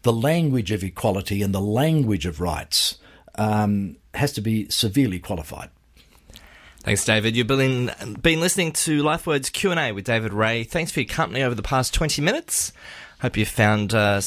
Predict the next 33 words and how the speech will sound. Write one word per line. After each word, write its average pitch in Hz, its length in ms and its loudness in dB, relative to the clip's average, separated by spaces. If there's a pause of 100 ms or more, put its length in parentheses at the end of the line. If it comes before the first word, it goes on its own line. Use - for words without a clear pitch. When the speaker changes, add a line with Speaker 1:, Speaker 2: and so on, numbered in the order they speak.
Speaker 2:
uh, 107 220 0
the 98 120 0
three 120 220 0
questions 107 640 -2
that - 160 -2
we've 92 220 0
discussed, - 520 0
your 110 100 4
questions, 117 560 -2
are 101 120 2
stimulating 156 680 2
and, 117 380 0
uh, 117 80 2
possibly 104 520 0
challenging 156 680 0 (420)
and, 104 400 2
um, 104 360 2
yeah, - 220 0
thought-provoking. 90 680 0 (1120)
We'll 175 140 4
join 170 240 4
you 160 80 0
next 165 240 -2
time. 120 280 0
In 127 60 -2
the 131 60 -2
meantime, 151 420 0
you 143 100 -2
can, 127 360 0
uh, 117 100 4
subscribe 139 460 0
to 123 100 -14
David's 120 500 0